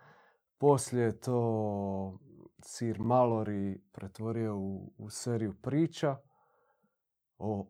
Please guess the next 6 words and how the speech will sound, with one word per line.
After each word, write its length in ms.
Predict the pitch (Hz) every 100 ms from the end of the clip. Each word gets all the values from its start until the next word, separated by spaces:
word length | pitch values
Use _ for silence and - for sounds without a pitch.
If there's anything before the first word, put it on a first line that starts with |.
| _
kralju 360 | - 104 107 113
Arturu 640 | 131 135 - 120 113 107 104
i 440 | 98 95 92 92 92 92 92
vitezovima 680 | 113 110 98 101 95 92
okruglog 500 | 98 - 107 98 92
stola. 560 | - - 120 143 135